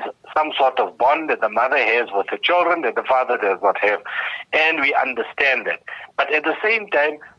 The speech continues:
they begin to judge the father. The father is bad now. Now we're not going to talk to the father. You know what?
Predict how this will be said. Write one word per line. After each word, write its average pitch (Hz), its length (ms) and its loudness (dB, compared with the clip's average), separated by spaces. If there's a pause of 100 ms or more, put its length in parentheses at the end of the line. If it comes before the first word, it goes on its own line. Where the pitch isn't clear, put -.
(120)
they 139 100 0
begin 147 440 -2
to 127 120 -4
judge 139 360 0
the 117 140 0
father. 90 320 0 (260)
The - 100 -12
father 196 280 4
is 185 240 0
bad 151 300 0
now. 151 320 4 (300)
Now 170 180 4
we're 196 100 0
not 185 180 0
going 165 180 -2
to 156 100 -4
talk 156 260 0
to 156 80 0
the 147 160 0
father. 143 380 4 (560)
You 151 80 0
know 180 120 4
what? 160 340 2